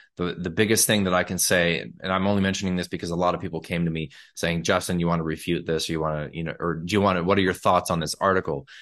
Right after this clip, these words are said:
And I mean, just to say very in brief and as kindly as possible, this, this person just does not understand the fuel cycle, and you have to understand the fuel cycle. It's like, okay,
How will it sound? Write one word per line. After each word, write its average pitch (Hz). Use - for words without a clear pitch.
And 82
I 90
mean, 92
just 90
to -
say 87
very 87
in 107
brief 95
and 80
as 87
kindly 85
as 80
possible, 78
this, 80
this 82
person 80
just -
does 87
not 82
understand 69
the -
fuel -
cycle, -
and 90
you 85
have 87
to 65
understand 76
the 69
fuel 82
cycle. 73
It's -
like, -
okay, -